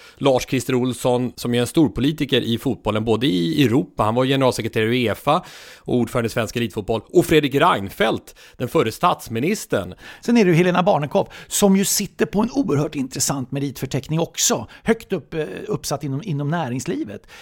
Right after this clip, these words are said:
Speaker 2: Så att det är också ett mycket, mycket spännande
Speaker 1: V D
Speaker 2: namn.
Speaker 1: på Telia, va, tidigare?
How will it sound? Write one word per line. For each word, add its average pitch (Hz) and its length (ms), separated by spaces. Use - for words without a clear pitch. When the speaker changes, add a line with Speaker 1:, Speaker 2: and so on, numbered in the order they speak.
Speaker 2:
Så - 120
att - 160
det 175 240
är 262 60
också - 300
ett 202 80
mycket, 233 360
mycket 196 220
spännande 139 380
Speaker 1:
V 139 60
D 104 80
Speaker 2:
namn. 170 140
Speaker 1:
på 190 80
Telia, 151 340
va, 87 80
tidigare? 87 300